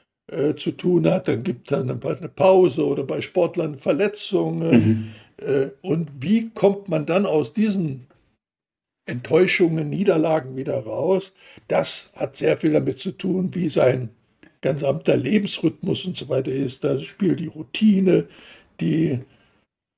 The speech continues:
Speaker 1: Abläufe, die Rahmenpläne eine ganz große, äh, Rolle. Und,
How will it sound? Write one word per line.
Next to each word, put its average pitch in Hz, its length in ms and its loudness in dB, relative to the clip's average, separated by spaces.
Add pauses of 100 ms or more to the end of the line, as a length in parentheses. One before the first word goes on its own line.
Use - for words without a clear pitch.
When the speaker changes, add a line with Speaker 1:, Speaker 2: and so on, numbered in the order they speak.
(720)
Speaker 1:
Abläufe, 185 680 6
die 151 140 0
Rahmenpläne 165 840 2
eine 143 200 -2
ganz 160 340 -2
große, 160 880 4
äh, 131 300 -6
Rolle. 170 540 8
Und, 120 300 -10